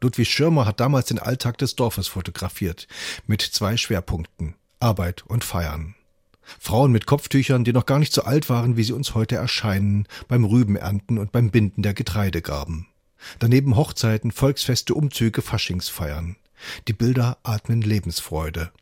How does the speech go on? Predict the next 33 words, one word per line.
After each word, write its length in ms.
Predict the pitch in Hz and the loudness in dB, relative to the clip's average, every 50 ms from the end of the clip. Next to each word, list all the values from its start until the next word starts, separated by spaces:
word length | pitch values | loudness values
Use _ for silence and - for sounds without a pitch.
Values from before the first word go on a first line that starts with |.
| _ _ _ _ - - - - - | _ _ _ _ -20 -20 -18 -12 -2
Arbeit 420 | - 123 135 127 120 98 87 87 87 | 0 0 2 2 2 0 0 -2 -4
ist 160 | 87 - - | -6 -2 -2
nicht 180 | 110 - - | -2 0 0
nur 100 | 127 120 | 0 2
Anstrengung, 580 | - 131 127 - - - 120 113 113 110 110 104 - - - | 2 2 0 0 0 0 2 4 4 2 2 0 -6 -12 -12
sondern 300 | - - 110 101 104 101 | -6 -4 0 0 0 0
verleiht 380 | - - 117 110 107 110 - - | 2 2 2 2 2 2 0 -2
auch 160 | 113 - - | -6 -2 0
Würde 400 | 120 117 110 101 101 104 95 - _ - | 2 4 4 4 4 2 0 -2 _ 0
und 140 | 143 135 - | 0 2 2
Selbstbewusstsein. 920 | 117 98 92 - - - 98 82 82 82 - - - - 76 78 82 85 _ _ _ _ _ _ _ _ _ _ _ - | 2 0 0 -2 -6 -6 -6 -6 -4 -4 -4 -4 -2 -2 -4 -4 -6 -10 _ _ _ _ _ _ _ _ _ _ _ -4
Und 140 | 139 117 101 | -2 0 2
wenn 120 | 131 143 | 4 4
die 80 | 143 120 | 4 2
Zeiten 340 | 98 - 120 135 151 - 127 | 2 2 0 0 0 0 -2
auch 160 | 90 95 - | -2 -2 -2
hart 260 | 117 123 143 139 - | -2 -2 -2 0 2
waren, 320 | 135 127 123 113 127 127 - - - - - | 2 2 4 4 2 0 0 -2 -10 -8 -4
die 80 | - 110 | -4 -2
Straßen 460 | - - 113 120 147 - - 117 82 | -2 0 -2 -2 -2 0 0 0 2
holprig, 540 | 113 147 165 - - 135 131 - - - - | 2 0 0 -2 -4 -4 -4 -4 -6 -8 -4
die 100 | - 110 | -4 -2
Fortbewegung 680 | - 156 165 - - 120 104 110 120 113 - 110 101 | -2 -2 -4 0 0 0 2 2 2 2 2 2 2
mit 200 | 101 95 - - | 2 0 -2 -2
Pferdewagen 580 | - 131 139 151 147 98 98 95 95 95 95 98 | -2 0 0 2 0 0 2 0 0 0 -2 -4
oder 140 | 104 107 101 | -4 -4 -4
Fahrrad 480 | - - 131 139 123 123 113 107 - | -2 0 0 0 2 2 0 2 2
mühsam, 520 | 120 127 147 139 131 127 123 123 123 120 - _ - - - - - - | 2 2 2 4 4 4 4 4 2 0 -4 _ -20 -16 -14 -14 -8 -2
den 140 | - 127 117 | 0 2 2
Gesichtern 500 | 117 104 117 196 190 - - 110 98 98 | 2 2 2 2 0 0 0 2 2 2
ist 140 | 98 - - | 0 0 0
eine 160 | 113 120 117 | 0 0 0
Zukunft, 580 | - - 185 185 - - 123 123 - - - | 0 -2 -4 -4 -2 0 -2 -2 -2 -6 -14